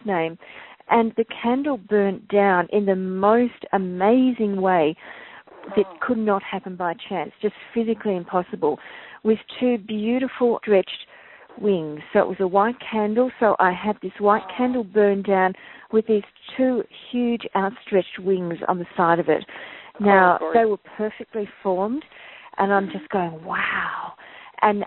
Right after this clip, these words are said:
Speaker 1: I didn't dare even dust that for years. It sat
Speaker 2: <laughs>
Speaker 1: proudly on my angel altar, and then the dust was building up so much, I very carefully put it away in a cupboard without disturbing it, because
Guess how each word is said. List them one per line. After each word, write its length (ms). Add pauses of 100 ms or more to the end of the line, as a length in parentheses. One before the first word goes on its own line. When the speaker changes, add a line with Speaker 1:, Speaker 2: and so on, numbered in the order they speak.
(120)
Speaker 1:
I 140 (120)
didn't 400
dare 260
even 480 (180)
dust 240 (260)
that 220 (100)
for 60
years. 560
It 140 (180)
sat 180
Speaker 2:
<laughs> 160
Speaker 1:
proudly 460
on 140
my 200
angel 340
altar, 380
and 140
then 200 (460)
the 80
dust 380
was 100 (120)
building 340
up 100 (140)
so 120
much, 300
I 80
very 280
carefully 480 (120)
put 100
it 120
away 200
in 80
a 60
cupboard 400
without 340
disturbing 560
it, 120
because 260